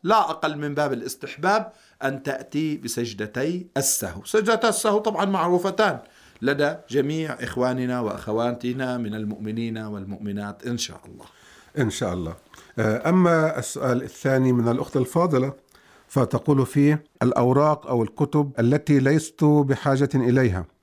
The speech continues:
Speaker 2: هذه الأوراق مكتوب بها أحاديث أو أي شيء آخر من ألفاظ الجلالة، فهل يجب علي فحصها قبل رميها لعزل لفظ الجلالة وأسماء المعصومين؟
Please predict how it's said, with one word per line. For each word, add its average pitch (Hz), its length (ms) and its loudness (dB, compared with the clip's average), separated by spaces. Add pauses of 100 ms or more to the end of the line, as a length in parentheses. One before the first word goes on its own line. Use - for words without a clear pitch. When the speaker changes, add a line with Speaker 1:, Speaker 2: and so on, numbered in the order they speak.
(140)
Speaker 2:
هذه 131 240 4
الأوراق 156 440 2
مكتوب 143 440 2
بها 143 260 2
أحاديث 123 520 2 (720)
أو 151 360 2 (100)
أي 147 200 4
شيء 139 460 2
آخر 147 240 0
من 139 180 4
ألفاظ 127 400 0
الجلالة، 110 520 2 (600)
فهل 127 240 2
يجب 156 300 4
علي 139 300 4
فحصها 113 600 -2 (200)
قبل 131 340 2
رميها 131 460 4 (720)
لعزل 127 720 4
لفظ 143 240 0
الجلالة 123 640 2
وأسماء 117 400 0
المعصومين؟ 135 680 4